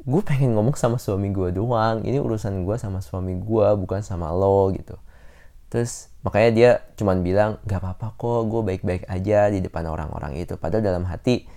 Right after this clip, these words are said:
"Gue gak baik-baik aja kalau kalian terus-terusan neken gue," gitu. Dan gue juga cerita tentang apa yang diceritain oleh buku ini sama istri gue. Dan istri gue bilang kalau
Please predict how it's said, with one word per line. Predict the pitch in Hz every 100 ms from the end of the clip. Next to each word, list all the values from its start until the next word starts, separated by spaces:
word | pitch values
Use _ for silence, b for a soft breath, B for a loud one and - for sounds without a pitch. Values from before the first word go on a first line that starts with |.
| b b b - 107
"Gue | 123 185
gak | 123 104
baik-baik | 123 101 101 98
aja | - 101 135 135
kalau | 92
kalian | 90 85 90 110
terus-terusan | 120 101 - 95 98 98 95
neken | 90 87 87
gue," | 90 87 85 -
gitu. | - - b b b b b - -
Dan | 90 87 85 82 98 -
gue | 107 135
juga | 147 120
cerita | 101 92 95 120 -
tentang | 95 - 87
apa | - - 95
yang | 92 92
diceritain | 90 90 - - 104 95 85 69 90
oleh | 85 87
buku | 95 - 67
ini | 87 92 101
sama | 87 85 80 82 -
istri | - 92 85
gue. | 85 90 110 151 - - - - - - - - -
Dan | 92 87 98
istri | - 95
gue | 92 135
bilang | 127 101 131 107
kalau | 78 78